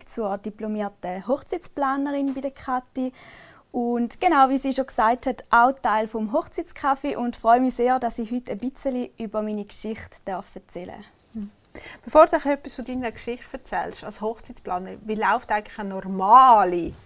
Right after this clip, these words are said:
Speaker 2: in Anführungs- und Schlusszeichen, Planung ab?
Speaker 1: Normale Hochzeitsplanung startet, äh, mit der Verlobung in vielen Fällen,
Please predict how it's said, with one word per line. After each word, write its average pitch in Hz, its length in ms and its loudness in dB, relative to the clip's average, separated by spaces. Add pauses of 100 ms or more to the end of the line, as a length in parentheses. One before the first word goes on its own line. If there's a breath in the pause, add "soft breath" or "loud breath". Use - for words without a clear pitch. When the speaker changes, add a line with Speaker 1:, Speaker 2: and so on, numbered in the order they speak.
(100)
Speaker 2:
in 190 80 -8
Anführungs- 175 460 -8
und 180 120 -14
Schlusszeichen, - 680 -10 (360)
Planung 73 360 -10
ab? - 180 -14 (960 loud breath)
Speaker 1:
Normale 277 460 6
Hochzeitsplanung 233 840 0
startet, 254 720 0
äh, 220 360 2
mit 226 220 -4
der 226 60 -2
Verlobung 220 560 -6
in 320 120 -6
vielen 302 380 -2
Fällen, 294 500 4